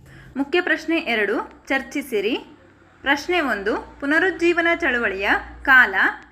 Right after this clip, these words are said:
ಸಾಹಿತ್ಯ ಮತ್ತು ವಿಜ್ಞಾನ ಕ್ಷೇತ್ರಗಳಿಗೆ ನೀಡಿದ ಕೊಡುಗೆಗಳ ಬಗ್ಗೆ ಚರ್ಚಿಸಿ. ಉತ್ತರ, ಕಲಾ ಕ್ಷೇತ್ರಕ್ಕೆ ನೀಡಿದ ಕೊಡುಗೆಗಳು. ಇಟಲಿಯಲ್ಲಿ ಹದಿನಾರನೇ ಶತಮಾನದಲ್ಲಿ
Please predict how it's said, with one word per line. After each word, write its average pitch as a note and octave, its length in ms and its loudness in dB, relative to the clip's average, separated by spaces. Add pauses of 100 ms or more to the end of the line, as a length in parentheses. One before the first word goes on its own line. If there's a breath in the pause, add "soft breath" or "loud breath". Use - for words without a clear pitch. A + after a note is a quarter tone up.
ಸಾಹಿತ್ಯ B3 540 -2 (300)
ಮತ್ತು B3 300 -6 (240)
ವಿಜ್ಞಾನ C#4+ 440 2
ಕ್ಷೇತ್ರಗಳಿಗೆ C#4+ 680 -4
ನೀಡಿದ G3+ 360 -4 (320)
ಕೊಡುಗೆಗಳ E4 520 0
ಬಗ್ಗೆ A3+ 360 -4
ಚರ್ಚಿಸಿ. G3+ 600 -6 (760 soft breath)
ಉತ್ತರ, A#3+ 340 -2 (480)
ಕಲಾ D4+ 280 4
ಕ್ಷೇತ್ರಕ್ಕೆ D4 640 -8
ನೀಡಿದ A3 360 -6 (480)
ಕೊಡುಗೆಗಳು. G#3 520 -2 (760)
ಇಟಲಿಯಲ್ಲಿ D4 680 0 (180)
ಹದಿನಾರನೇ C#4+ 600 2
ಶತಮಾನದಲ್ಲಿ A#3+ 840 -2